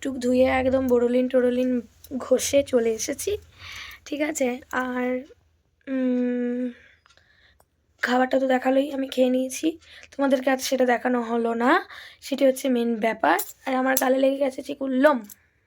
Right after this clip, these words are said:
আমাদের লেপটা, ব্ল্যাঙ্কেটটা তোমাদের দেখাচ্ছি, ঠিক আছে, ব্যাক ক্যামেরায়। আর চাদরটা তো আজকে পরিষ্কার করেছি, আহ, সেটা তো দেখেইছো,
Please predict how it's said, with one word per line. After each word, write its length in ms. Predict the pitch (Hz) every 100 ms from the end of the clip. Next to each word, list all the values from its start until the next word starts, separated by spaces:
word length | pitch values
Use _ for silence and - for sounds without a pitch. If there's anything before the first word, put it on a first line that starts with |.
| _ _ _ _ _ _ _ _ _ _ _ _ _ _
আমাদের 160 | 311 320
লেপটা, 480 | 294 262 262 - 294
ব্ল্যাঙ্কেটটা 540 | 262 254 254 302 -
তোমাদের 280 | 269 269 277
দেখাচ্ছি, 400 | 226 208 240 254
ঠিক 120 | 254
আছে, 160 | 262 254
ব্যাক 360 | 214 240 214 -
ক্যামেরায়। 400 | - 233 214 220 - - - -
আর 80 | 214
চাদরটা 380 | - 220 233 254
তো 80 | 254
আজকে 240 | 240 -
পরিষ্কার 420 | 277 254 - 262
করেছি, 520 | 262 277 285 285 302 - - - _ -
আহ, 320 | 254 240 233 240
সেটা 200 | 262 254
তো 120 | 254
দেখেইছো, 600 | 247 247 262 262 254 262